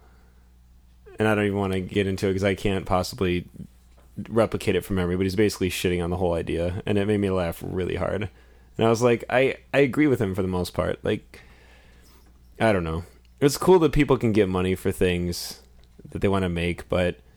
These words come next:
I feel like it's messing with the natural order of things. Th-, like, things either get made or they don't get made. And for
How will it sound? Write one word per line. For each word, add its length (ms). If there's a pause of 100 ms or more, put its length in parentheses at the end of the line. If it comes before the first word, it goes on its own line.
(340)
I 80
feel 180
like 140
it's 120
messing 340
with 100
the 60
natural 380
order 240
of 100
things. 440
Th-, 140
like, 200
things 260
either 180
get 180
made 280
or 80
they 100
don't 220
get 160
made. 360 (680)
And 220
for 280